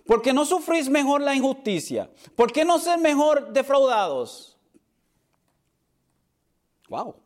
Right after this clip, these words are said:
Por lo contrario, vosotros mismos cometéis injusticia y defraudáis, y esto a los hermanos.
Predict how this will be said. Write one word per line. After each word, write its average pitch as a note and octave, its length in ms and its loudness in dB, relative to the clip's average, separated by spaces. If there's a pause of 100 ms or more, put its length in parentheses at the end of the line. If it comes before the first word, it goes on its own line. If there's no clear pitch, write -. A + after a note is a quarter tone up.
(680)
Por D3 120 0
lo E3 60 2
contrario, A#3 440 2
vosotros C4 380 0
mismos C#4+ 420 0
cometéis G#3+ 600 0
injusticia A3+ 520 -2
y G#3 40 0
defraudáis, F#3 840 0 (220)
y G3 120 0
esto C4+ 480 2
a E3+ 120 2
los - 200 -2
hermanos. B3+ 920 0